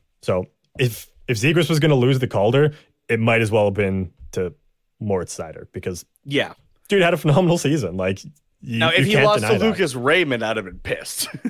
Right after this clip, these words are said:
Speaker 1: Yeah, no kidding. Or Michael Bunting. Like, fuck off with
Speaker 2: Yeah.
Speaker 1: that. Like, no. <laughs> But, uh, I like, uh, like Ali's comment here. Uh, people just hating on Z because he's so cool. And, uh, also not mad about Seider winning,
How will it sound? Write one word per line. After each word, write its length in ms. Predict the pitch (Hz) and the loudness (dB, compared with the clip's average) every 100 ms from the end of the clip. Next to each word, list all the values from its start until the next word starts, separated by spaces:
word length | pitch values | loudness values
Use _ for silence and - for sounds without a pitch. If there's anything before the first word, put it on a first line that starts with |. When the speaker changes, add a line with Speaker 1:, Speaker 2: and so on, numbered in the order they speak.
| - - | -6 0
Speaker 1:
Yeah, 200 | 262 117 | 0 2
no 140 | 127 | 0
kidding. 260 | 139 117 92 | 0 0 0
Or 80 | 123 | 2
Michael 320 | 120 123 117 | 2 2 0
Bunting. 360 | 113 110 92 90 | 2 0 -2 -6
Like, 220 | 90 - - | -8 -8 -6
fuck 260 | 131 110 | -4 0
off 200 | 120 113 | 0 0
with 100 | 107 | -2
Speaker 2:
Yeah. 160 | 131 107 | -4 -4
Speaker 1:
that. 100 | 98 | -6
Like, 140 | 95 | -4
no. 300 | 120 104 80 - - | -2 -2 -6 -14 0
<laughs> 100 | 156 - _ _ _ _ _ _ _ | 0 0 _ _ _ _ _ _ _
But, 220 | 101 - _ _ _ _ _ _ - | -8 -8 _ _ _ _ _ _ -4
uh, 220 | 101 101 117 | 0 0 0
I 80 | |
like, 200 | 123 120 120 | 2 2 2
uh, 300 | 110 107 - - | 2 0 -2 -4
like 120 | 110 | -2
Ali's 240 | 101 98 | -2 -4
comment 360 | - 107 101 92 | -4 -2 -2 -2
here. 240 | 104 101 - _ _ | -2 -2 -6 _ _
Uh, 140 | 101 98 | -4 -2
people 240 | 120 104 | -2 -2
just 160 | 101 - | -4 -4
hating 260 | 101 98 98 | -4 -2 -4
on 160 | 92 | -4
Z 300 | 90 92 90 92 _ - | -6 -6 -8 -12 _ -12
because 240 | 90 95 | -6 -6
he's 120 | 90 | -8
so 220 | - 92 85 | -8 -8 -8
cool. 360 | - 87 85 - _ _ _ _ - | -8 -8 -8 -14 _ _ _ _ -10
And, 220 | 95 90 | -6 -4
uh, 260 | 87 85 80 _ _ _ _ _ | -4 -6 -8 _ _ _ _ _
also 200 | 95 104 | -6 -4
not 240 | 98 147 139 | 0 2 2
mad 160 | 143 | 0
about 280 | 131 131 123 | 2 0 0
Seider 360 | - 127 120 110 | -2 0 2 0
winning, 380 | 113 113 110 | 0 0 -2